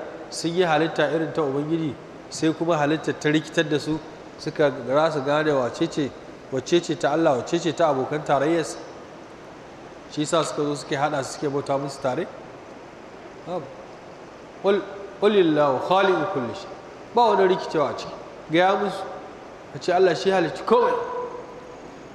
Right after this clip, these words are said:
"Wa huwal wahidul qahhar." Shi kaɗai ne, marinjayi a kan duk halitta,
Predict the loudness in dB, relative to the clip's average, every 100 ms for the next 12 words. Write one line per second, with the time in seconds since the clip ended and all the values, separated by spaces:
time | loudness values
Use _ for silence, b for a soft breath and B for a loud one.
0 | -14 -4 2 4 4 4 4 4 2 2
1 | 0 -2 -2 2 2 2 -2 -4 -8 -12
2 | -14 -16 -12 -10 -2 2 4 2 0 -8
3 | -12 -14 -16 -16 -2 2 4 2 2 2
4 | 2 -2 -4 -6 -4 -4 -6 -16 -16 -16
5 | -16 -6 -4 -4 -6